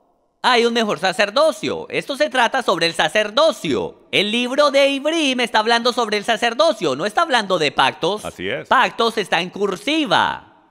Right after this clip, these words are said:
Speaker 1: en el libro de Hebrim, por lo menos en algunas traducciones. En las buenas traducciones. Se trata del sacerdocio.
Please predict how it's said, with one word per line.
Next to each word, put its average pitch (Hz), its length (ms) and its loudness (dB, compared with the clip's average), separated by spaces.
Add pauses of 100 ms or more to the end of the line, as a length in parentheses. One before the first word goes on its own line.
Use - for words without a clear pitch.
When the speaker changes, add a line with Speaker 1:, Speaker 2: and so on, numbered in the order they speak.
(400)
Speaker 1:
en 147 140 -4
el 170 100 0
libro 170 320 2
de 151 200 2
Hebrim, 135 840 -4
por 113 120 -8
lo 120 80 -2
menos 139 220 -4
en 156 60 -4
algunas 127 280 -6
traducciones. 123 680 -6 (920)
En 104 120 -8
las 107 120 -4
buenas 113 260 -4
traducciones. 123 800 -6 (880)
Se 247 200 0
trata 240 340 4
del 220 140 0
sacerdocio. 202 800 0